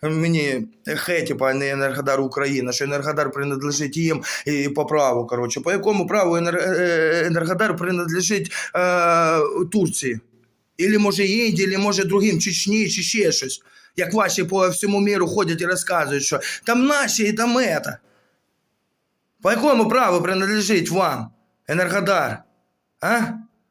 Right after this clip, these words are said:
Ну їдьте сюди, давайте, що ви? <laughs> Получите своє принадлежаще. Надлежність. Отака от історія, щоб ви розуміли, щоб не поняли.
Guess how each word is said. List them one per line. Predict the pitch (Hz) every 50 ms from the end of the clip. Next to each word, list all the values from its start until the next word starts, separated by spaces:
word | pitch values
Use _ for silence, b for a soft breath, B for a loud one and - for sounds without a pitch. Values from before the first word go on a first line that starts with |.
| _ _ _ _ _ _ _
Ну | - 147 185
їдьте | 190 262 320 302 - 208 185
сюди, | - - 180 175 214 - 151
давайте, | 156 151 165 208 185 143 131 127 131
що | - - 165 156 139
ви? | 123 120 - 123 127 143 135 131 - - 139
<laughs> | 135 151 B B B B B B B B B _
Получите | - 160 180 190 214 214 214 - 151 - 151 147
своє | - - 143 151 165 165
принадлежаще. | 147 135 135 131 135 135 139 135 135 151 147 139 143 151 135 123 113 - - - 120 113 - _ _ _ _ _ _ _ _ _ _ _ _ _ _ _ _ _ _ _ _ _ _ _ _ _ _ _ _ _ _ _ _ -
Надлежність. | 131 147 156 147 143 165 175 147 131 120 107 107 120 123 120 - - - - - _ _ _ _ _ _ _ _ _ _ _ _ _ _ _ _
Отака | - 147 139 170 165 165 170
от | 151 147 143 143
історія, | 143 - - - 151 135 127 123
щоб | - - 127
ви | 117 127 135
розуміли, | 131 131 127 135 135 135 131 131 127
щоб | - 147 131 131
не | 143 139
поняли. | 139 143 135 127 123 120 120 120 120